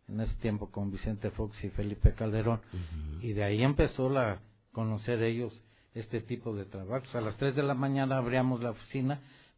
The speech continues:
Speaker 1: porque ya estaba la gente esperando para la incorporación, la oportunidad.
Speaker 2: ¿A qué edades? ¿Cuántos años tenía Tere?
Speaker 1: Pues diecisiete, dieciocho años,
Speaker 2: Chiquilla.
Speaker 1: diecisiete años más bien.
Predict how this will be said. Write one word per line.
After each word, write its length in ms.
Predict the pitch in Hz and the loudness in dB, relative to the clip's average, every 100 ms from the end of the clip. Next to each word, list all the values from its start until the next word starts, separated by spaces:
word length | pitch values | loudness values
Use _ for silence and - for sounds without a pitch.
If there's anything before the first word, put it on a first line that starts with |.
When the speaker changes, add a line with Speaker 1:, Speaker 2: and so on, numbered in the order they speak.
| - | -4
Speaker 1:
porque 280 | 110 110 | -4 -2
ya 100 | 113 | 0
estaba 300 | 127 143 127 | 0 0 0
la 120 | 113 110 | 0 -2
gente 260 | 131 110 | -6 -8
esperando 440 | - - 110 127 127 | -10 -8 -4 -2 -4
para 160 | 113 101 | -6 -8
la 60 | |
incorporación, 720 | 104 110 107 107 107 107 123 | -8 -8 -6 -6 -6 -4 -2
la 60 | 117 | -4
oportunidad. 720 | 107 92 - 104 101 110 156 - - - - | -6 -10 -6 -4 -2 0 -2 -6 -20 -20 -12
Speaker 2:
¿A 120 | 104 | -10
qué 160 | - 117 | -8 -6
edades? 460 | 123 117 110 - | -6 -6 -8 -10
¿Cuántos 260 | - 139 - | -8 -8 -6
años 160 | 135 - | -8 -6
tenía 240 | 98 120 | -6 -6
Tere? 320 | - - - - _ | -6 -8 -8 -16 _
Speaker 1:
Pues 140 | 107 98 - - | -12 -12 -16 -14
diecisiete, 720 | 110 104 107 - 117 135 147 | -14 -10 -10 -6 -4 -2 -4
dieciocho 520 | 113 104 113 117 - | -4 -6 -6 -6 -4
años, 140 | 131 135 | -4 -2
Speaker 2:
Chiquilla. 140 | 131 | 0
Speaker 1:
diecisiete 400 | 131 147 170 143 | 2 4 2 2
años 260 | 139 185 113 | 0 0 -2
más 240 | 117 117 - | -4 -4 -6
bien. 160 | 127 | -8